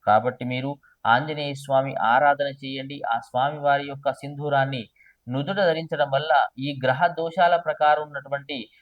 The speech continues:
దోషాలన్నీ కూడా దూరం అయిపోయి మంచి జరిగే అవకాశం కనిపిస్తూ ఉంది. మీ అదృష్ట సంఖ్య ఐదు. వృశ్చిక రాశి వాళ్ళు. వృశ్చిక రాశి యొక్క నక్షత్రాలు విశాఖ నక్షత్రం నాలుగవ పాదము, అనురాధ నక్షత్రం ఒకటి, రెండు, మూడు, నాలుగు పాదాలు,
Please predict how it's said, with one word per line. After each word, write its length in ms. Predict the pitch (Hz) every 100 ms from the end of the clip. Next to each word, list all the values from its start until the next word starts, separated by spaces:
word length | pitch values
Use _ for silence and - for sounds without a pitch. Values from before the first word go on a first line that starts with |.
| _ -
దోషాలన్నీ 720 | 131 175 214 196 170 156 147
కూడా 300 | 135 131 123
దూరం 360 | 120 123 156 175
అయిపోయి 520 | 151 135 139 135 107 _ -
మంచి 280 | 120 165 220
జరిగే 360 | 190 185 156 143
అవకాశం 560 | 123 123 127 131 135
కనిపిస్తూ 540 | - 123 131 135 - 120
ఉంది. 300 | 120 120 120
మీ 160 | 117
అదృష్ట 460 | 113 123 147 170 143
సంఖ్య 540 | - 120 117 123 117 -
ఐదు. 280 | 113 110 92 _ _ -
వృశ్చిక 320 | 170 190 240
రాశి 340 | 202 107 92 -
వాళ్ళు. 220 | 80 65 _ -
వృశ్చిక 300 | 160 - 254
రాశి 340 | 240 196 185 175
యొక్క 160 | -
నక్షత్రాలు 600 | 117 123 156 151 156 160
విశాఖ 460 | 147 139 208 202 180
నక్షత్రం 540 | 147 139 135 120 113
నాలుగవ 440 | 101 113 147 160 160
పాదము, 360 | 160 156 160 175 - _ _ - -
అనురాధ 460 | 139 196 233 208 185
నక్షత్రం 580 | 160 151 - 135 127 113
ఒకటి, 300 | 113 147 165
రెండు, 260 | 165 165
మూడు, 220 | 170 165
నాలుగు 380 | 165 160 160 160 160
పాదాలు, 460 | 160 160 160 165